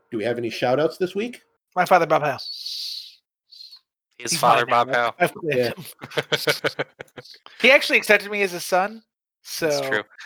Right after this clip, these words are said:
Speaker 2: I
Speaker 3: He
Speaker 2: have,
Speaker 3: also
Speaker 2: I have written proof.
Speaker 3: savagely attacked us <laughs> on Ko-Fi.
Speaker 2: That's true.
Speaker 1: Indeed. <laughs> Well, so how, how much will it take to make our ship, to ma-, to make this podcast good? Uh, keep it
Speaker 3: There
Speaker 1: coming,
Speaker 3: is no
Speaker 1: Bob.
Speaker 3: amount.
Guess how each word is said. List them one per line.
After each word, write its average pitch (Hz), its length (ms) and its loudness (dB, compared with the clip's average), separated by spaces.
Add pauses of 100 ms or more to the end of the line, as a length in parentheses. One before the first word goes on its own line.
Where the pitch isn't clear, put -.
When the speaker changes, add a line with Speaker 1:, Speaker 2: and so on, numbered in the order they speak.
(140)
Speaker 2:
I 185 40 6
Speaker 3:
He 196 60 6
Speaker 2:
have, 185 100 10
Speaker 3:
also 127 300 8
Speaker 2:
I 175 80 6
have 170 260 2
written 160 320 0
proof. - 180 0
Speaker 3:
savagely 185 880 6
attacked 165 500 2
us 127 400 2
<laughs> - 220 -8
on 165 240 -4
Ko-Fi. 143 720 -2 (160)
Speaker 2:
That's 165 280 4
true. 226 280 6
Speaker 1:
Indeed. 208 520 4 (340)
<laughs> - 320 0
Well, 190 140 6
so 202 160 8
how, 190 200 4
how 208 240 8
much 208 220 4
will 196 160 10
it 202 120 4
take 196 300 4
to 175 100 0
make 170 240 2
our 160 200 6
ship, 175 360 2 (220)
to 170 120 4
ma-, 175 220 4
to - 100 2
make 175 160 6
this 170 180 4
podcast 165 600 4
good? 143 360 4
Uh, 123 400 0 (280)
keep 190 160 2
it 180 80 2
Speaker 3:
There 175 100 6
Speaker 1:
coming, 180 120 6
Speaker 3:
is 143 100 2
no 120 60 4
Speaker 1:
Bob. 147 200 8
Speaker 3:
amount. 147 440 0